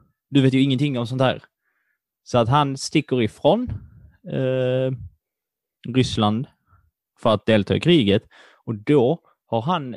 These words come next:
lämnat efter sig sin fru, som är liksom så här tysk medborgare, eller så här, hon är tyska, Alexandra av Hessen, och en man som heter Rasputin.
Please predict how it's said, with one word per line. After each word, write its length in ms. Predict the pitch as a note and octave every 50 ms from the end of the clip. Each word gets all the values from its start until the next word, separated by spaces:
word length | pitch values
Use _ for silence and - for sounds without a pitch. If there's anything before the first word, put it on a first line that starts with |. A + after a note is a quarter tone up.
| -
lämnat 500 | - G#2 A2+ B2 A#2+ A#2 A#2 A#2 A2+ -
efter 280 | D3 C#3 - _ - G2+
sig 340 | - - F#2 A#2 C#3 D#3 - _ _ _ _ _ _
sin 200 | _ - - A2
fru, 600 | - - - - D#3 E3+ G#3 D#3+ G#2+ B2 D#3 A#3+ B3+ - - - - - - - _ _ _ _ _ _ _ _ _ _ _ _ _ _ _ _ _ _ _ _ _ _ _ _ _ _ -
som 220 | - - B2+ A#2 A#2
är 260 | A2 G#2 G#2 G2+ F2+
liksom 280 | G2 A2+ G#2 G#2+ A#2
så 80 | G#2 A2
här 40 | G2+
tysk 280 | - - A#2+ A2 -
medborgare, 840 | A#2+ A#2+ B2+ C3+ C3 A#2+ A2+ G#2+ G#2+ G2+ G2 F#2+ F#2+ F#2+ G2 G2+ B2+ - - _ _ _ _ _ -
eller 100 | - A2+
så 80 | G2+ A2+
här, 80 | G#2
hon 140 | F#2+ G#2 A2+
är 120 | A2 G#2+ G#2
tyska, 440 | - C3+ C#3 - - - - G2+
Alexandra 600 | G2+ C#2+ F2+ G#2+ G#2+ G2+ - - A2+ G#2 G2 G2
av 100 | G2 G2 G#2
Hessen, 440 | B2+ C#3 - - - G#2 C3 D3+ - - _ _ _ - - - - _ _ _ _ _ _
och 260 | F#3 E3+ C3+ G2+ - _ - - _ _ _
en 140 | - A2+ A#2
man 220 | C3+ C3+ B2 G#2
som 160 | - - A#2+
heter 220 | A#2+ A#2 G#2 - G#2+
Rasputin. 800 | G2+ G#2 G#2+ G#2+ - - - F3+ D#3+ A2+ - - F2+ D#2+ E2+